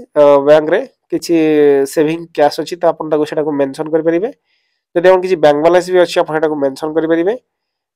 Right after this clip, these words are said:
ତ ଏଠି ମୁଁ ମୋର, ଅ, କିଛି, ଅ, ଯାହା ବି ମୋର ପାଖରେ ଥିଲା, ତ ଏସ୍ ବି ଆଇ ମୋ ପର୍ସନାଲ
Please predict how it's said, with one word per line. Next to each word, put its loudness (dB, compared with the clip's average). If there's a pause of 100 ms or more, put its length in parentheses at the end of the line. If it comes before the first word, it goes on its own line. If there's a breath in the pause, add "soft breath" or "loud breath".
(120)
ତ 0 (320)
ଏଠି -2
ମୁଁ 0 (140)
ମୋର, 6 (360)
ଅ, -2 (280)
କିଛି, -2 (380 loud breath)
ଅ, -4 (640)
ଯାହା -4
ବି -2
ମୋର 2 (340)
ପାଖରେ -6
ଥିଲା, 0 (640)
ତ -
ଏସ୍ 2
ବି 2
ଆଇ 2
ମୋ -2
ପର୍ସନାଲ 2